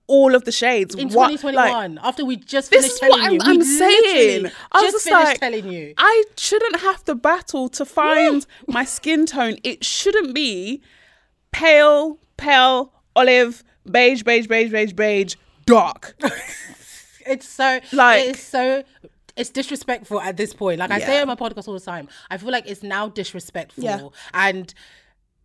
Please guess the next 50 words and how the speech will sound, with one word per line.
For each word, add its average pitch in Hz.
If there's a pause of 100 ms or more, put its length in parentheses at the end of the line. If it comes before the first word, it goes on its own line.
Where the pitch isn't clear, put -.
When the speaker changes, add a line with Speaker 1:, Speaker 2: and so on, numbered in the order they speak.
(100)
Speaker 2:
it's -
to 247
the 247
point 254
where 214
we 202
don't 254
really 233
know 214
how 196
to 180
shout 185
anymore. 185
So 214
maybe 208
the 185
option 208
is 180
definitely 208
to 180
support 175
those 175
who 180
cater 170
for -
Speaker 1:
Yeah, 214
Speaker 2:
us. -
Speaker 1:
yeah, 330
Speaker 2:
Like, 277
we 240
can't 311
Speaker 1:
honestly. 262
Speaker 2:
keep 208
screaming 220
at 190
those 220
Speaker 1:
Honestly. 226
Speaker 2:
people 185
who 196
don't 196
Speaker 1:
Because 311
Speaker 2:
see -
us. 359
Speaker 1:
I 349
was 349
Speaker 2:
Me, 330
I'm 339
Speaker 1:
just 330
Speaker 2:
tired. 262
Speaker 1:
like, 151